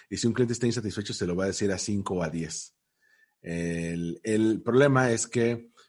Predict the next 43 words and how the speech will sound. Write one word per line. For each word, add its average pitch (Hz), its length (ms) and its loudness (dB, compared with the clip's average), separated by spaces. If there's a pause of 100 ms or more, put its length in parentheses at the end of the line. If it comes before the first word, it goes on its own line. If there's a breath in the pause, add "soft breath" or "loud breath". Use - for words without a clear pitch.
(120 soft breath)
pues, 95 160 -2
ahora 117 160 4
con 113 140 2
digital 101 280 -4
se 101 100 -4
lo 90 80 -6
puedes 101 160 -2
decir 101 220 0
a 98 140 2
cientos 104 340 0
de 95 80 -2
miles 98 360 -2
de 90 80 -4
personas 135 640 -4 (420 soft breath)
y, 87 800 -4
y, - 60 -16 (300)
y, 101 560 -6
y 101 100 -4
la 95 180 0
gente 107 380 -2
lo 95 160 -2
va 90 120 -2
a 101 40 -2
notar. 127 340 -2
Me, 92 320 -4
me 95 180 -4
acuerdo 127 360 -2
mucho 139 260 -2
de 127 80 0
un, 135 240 -2 (240 loud breath)
un 127 140 0
caso 127 220 0
que 120 60 -4
usamos 117 380 0
mucho 120 220 0
de 110 60 4
estudio 117 280 2
de 113 80 4
un 107 160 4
amigo, 117 560 0
eh, 76 300 -10
bueno, 90 340 0
eh, 90 60 -8